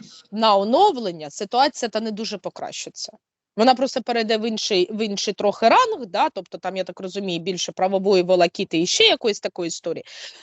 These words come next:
Speaker 2: а, штрафів, блокувань, але ситуація не покращиться. Е, тут <clears throat> у нас і так ситуація не зовсім стабільна. І я вже якось сказала, що ми з вами знаходимося,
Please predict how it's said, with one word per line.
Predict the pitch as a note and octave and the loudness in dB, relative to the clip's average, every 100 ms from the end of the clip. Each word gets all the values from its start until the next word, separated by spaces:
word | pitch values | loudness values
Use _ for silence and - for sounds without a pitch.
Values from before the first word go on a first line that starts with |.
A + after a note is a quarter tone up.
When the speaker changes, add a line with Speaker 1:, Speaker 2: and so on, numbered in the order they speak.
| _ | _
Speaker 2:
а, | - G#3 G3 | 4 4 4
штрафів, | - B3+ D4 C4+ - A3 F3+ | 2 4 6 4 -2 -12 -12
блокувань, | G#3+ A3+ - A#3+ D4 D#4 B3+ G3 | -12 -10 -6 0 4 4 4 0
але | A3 C#4+ B3+ | 0 0 0
ситуація | A#3 A#3+ C#4 C#4 - A3+ | -4 -8 -4 -4 -4 -6
не | G#3+ | -6
покращиться. | A3 E3 - - - - _ _ _ _ _ _ _ _ _ - - - - _ _ - | -8 -8 -10 -12 -14 -16 _ _ _ _ _ _ _ _ _ -20 -20 -20 -20 _ _ 2
Е, | E4+ F4 C4 | 6 6 4
тут | - F#4+ - - - - - | 2 -2 -2 -10 -8 -6 -4
<clears throat> | C#4 E4 B3+ E3 - _ _ _ _ _ _ _ _ - - | -4 -2 -4 -8 -14 _ _ _ _ _ _ _ _ -14 0
у | |
нас | G#3+ G3 - | 2 4 2
і | |
так | C4 - | 0 0
ситуація | - E3+ D3+ D#3 - | -6 -4 -4 -4 -8
не | D#3+ D3+ | -8 -8
зовсім | D3 C#3+ - D3+ | -8 -10 -10 -8
стабільна. | - D#3+ D3+ - - - _ - - | -4 -4 -6 -10 -14 -20 _ -20 -2
І | F3+ | 4
я | G3 | 4
вже | A#3+ G3+ | 4 2
якось | G#3+ G3+ G3 | -2 -2 -2
сказала, | - G#3 A3 D4 F#3 | -6 -4 0 2 0
що | - F3+ | -2 -6
ми | G#3 | -8
з | F#3+ | -4
вами | F#3 F3+ | -2 -2
знаходимося, | E3+ F3 - G#3+ F3+ E3+ E3 - D#3 D3+ C#3 | -4 -6 -4 -2 -2 -2 -6 -2 0 0 0